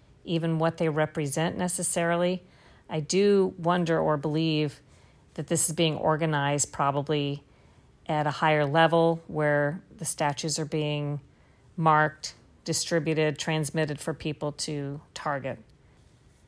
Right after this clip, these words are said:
And Christopher Columbus, so many statues of Christopher Columbus, so many things named after Christopher Columbus. Do we have to change the name of Columbus, Ohio,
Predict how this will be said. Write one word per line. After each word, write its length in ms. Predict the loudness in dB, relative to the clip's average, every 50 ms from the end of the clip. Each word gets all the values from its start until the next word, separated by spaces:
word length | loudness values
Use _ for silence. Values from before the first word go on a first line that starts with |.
| -4
And 200 | -2 -2 -2 0
Christopher 480 | 2 2 2 2 2 0 0 2 2 2
Columbus, 960 | 4 4 4 4 6 6 4 4 6 6 6 6 4 2 0 0 -2 -6 -10 -10
so 600 | -8 -6 -4 0 2 4 6 6 6 6 6 4
many 320 | 4 2 2 2 2 0 0
statues 640 | 0 0 0 0 0 0 0 -2 -4 -2 -2 -2
of 120 | -4 -4
Christopher 480 | -4 -2 -2 -2 -2 -4 -6 -6 -6 -6
Columbus, 720 | -6 -4 -2 0 0 0 0 0 -2 -2 -2 -4 -6 -6 -10 -16 _
so 220 | -8 -4 -2 -2 0
many 180 | 0 0 0
things 400 | 0 0 0 0 2 2 0 0
named 340 | -2 0 0 0 2 2 4
after 240 | 4 4 2 0 -4
Christopher 480 | -4 -2 -4 -4 -4 -6 -8 -8 -8
Columbus. 460 | -8 -6 -4 -4 -4 -4 -4 -6 -6 -4
Do 80 | -2
we 100 | 0 0
have 160 | 0 0 -2
to 100 | -4 -6
change 360 | -6 -4 -4 -2 -2 -4 -4 -4
the 100 | -4 -4
name 380 | -2 0 0 0 0 0 -2
of 160 | -2 -4 -6 -12 -20 -20 -20 -20 -20 -20 -20 _ _
Columbus, 420 | -4 -2 0 0 0 0 -2 -2 -2
Ohio, 800 | -2 -2 -2 0 2 2 4 4 4 4 4 4 2 0 -2